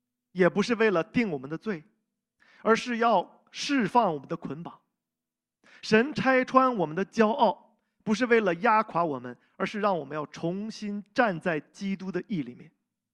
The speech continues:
我背经的经历就是这样，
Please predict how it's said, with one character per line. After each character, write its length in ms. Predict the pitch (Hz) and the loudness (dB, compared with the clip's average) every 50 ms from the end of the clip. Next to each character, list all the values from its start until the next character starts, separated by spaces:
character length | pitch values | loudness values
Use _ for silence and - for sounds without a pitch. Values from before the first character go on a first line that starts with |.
| _ _ _ _ _ _ _ _ _ _ _ _ _ _ _ | _ _ _ _ _ _ _ _ _ _ _ _ _ _ _
我 160 | - 180 214 | 4 4 4
背 220 | 214 - 285 269 240 | 6 6 4 4 4
经 120 | 226 247 | 4 4
的 120 | 240 240 233 | 4 2 2
经 260 | - 233 233 233 233 | 2 0 -2 0 2
历 180 | 240 214 - - _ _ _ _ _ _ _ _ _ _ | 0 0 0 -4 _ _ _ _ _ _ _ _ _ _
就 140 | - 254 214 | 0 0 0
是 120 | - - | 0 -2
这 100 | 160 175 | -4 -6
样， 180 | 170 151 123 | -6 -6 -8